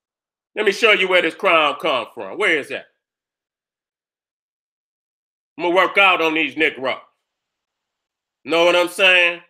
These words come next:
Where is that at? Lord, I swear. When you need some, goddamn it,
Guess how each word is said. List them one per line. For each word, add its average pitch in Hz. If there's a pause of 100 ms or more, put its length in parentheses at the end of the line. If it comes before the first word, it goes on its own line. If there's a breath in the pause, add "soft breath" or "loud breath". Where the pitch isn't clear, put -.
(1200)
Where -
is 113
that 101
at? 95
Lord, 156 (1000)
I 151
swear. 127 (1400)
When 110
you 143
need 170
some, 165
goddamn 160
it, 151